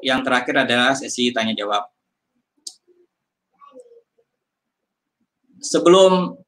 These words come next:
<clears throat> eh, menuju ke sambutan, saya akan mengingatkan kembali untuk pertanyaan nanti bisa lewat live chat YouTube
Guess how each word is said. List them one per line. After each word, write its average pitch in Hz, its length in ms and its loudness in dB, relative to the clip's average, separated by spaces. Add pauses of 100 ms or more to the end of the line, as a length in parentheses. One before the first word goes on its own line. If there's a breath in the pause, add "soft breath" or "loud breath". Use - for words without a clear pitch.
(140)
<clears throat> - 560 -6
eh, 151 320 0 (400 loud breath)
menuju 147 320 -4
ke 151 220 4 (720)
sambutan, 143 720 0
saya 147 400 -2
akan 151 560 -4 (640)
mengingatkan 143 640 -2
kembali 135 640 -4 (640)
untuk 165 320 0
pertanyaan 160 640 2
nanti 180 640 2
bisa 147 560 2
lewat 143 400 0 (400)
live 143 240 0 (160)
chat 147 160 0
YouTube 143 480 -2